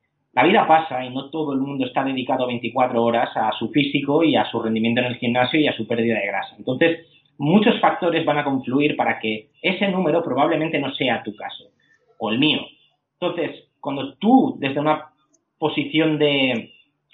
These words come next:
autoridad, das un número concreto, cuando no llegues a este número, porque es muy probable que no seas la persona que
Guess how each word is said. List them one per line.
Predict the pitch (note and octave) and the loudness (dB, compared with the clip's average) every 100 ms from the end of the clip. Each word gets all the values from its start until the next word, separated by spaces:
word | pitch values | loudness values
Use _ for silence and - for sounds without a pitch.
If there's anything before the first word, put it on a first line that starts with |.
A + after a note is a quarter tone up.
| - | -4
autoridad, | C3+ - A#2 C3 D3+ - - _ _ _ | -2 0 0 4 4 4 -6 _ _ _
das | A2 A#2 D#3+ G3 | -8 -4 -4 -4
un | D3+ | -2
número | D3+ D#3 C#3 B2+ | 0 2 0 -2
concreto, | B2 A2+ E3+ F#3+ - B2+ - _ _ | -2 -2 -2 -2 -4 -8 -12 _ _
cuando | - D3 C#3 B2 | 0 0 2 0
no | C3 D#3 G#3 | 0 0 2
llegues | A#3+ A3 F#3+ | 2 0 -2
a | |
este | E3 - | -4 -4
número, | C#3 E3 D#3 A#2 - - _ | -2 0 0 -2 -6 -12 _
porque | - B2+ - A#2 - | 2 2 2 -2 -2
es | F#3+ G#3 | -2 0
muy | A3+ | 0
probable | A3+ D3+ D#3 E3+ B2+ | 0 0 2 0 -2
que | - | -4
no | B2 D#3 | -4 -4
seas | F#3+ D#3+ | -2 0
la | D3+ C#3+ | 0 0
persona | B2+ - E3 D3+ B2 | -4 -4 -2 -2 -2
que | C3 - | -6 -6